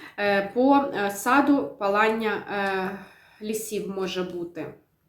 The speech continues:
Як вже було ось таке, що горіли. Тут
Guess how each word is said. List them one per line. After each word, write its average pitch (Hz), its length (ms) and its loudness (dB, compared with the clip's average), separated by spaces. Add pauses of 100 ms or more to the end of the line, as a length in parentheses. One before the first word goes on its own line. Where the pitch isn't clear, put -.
(240)
Як 208 280 -2
вже 190 320 -4
було 208 220 0
ось 302 180 10
таке, 214 300 -4
що 202 260 -8
горіли. 190 640 -6 (680)
Тут 269 300 4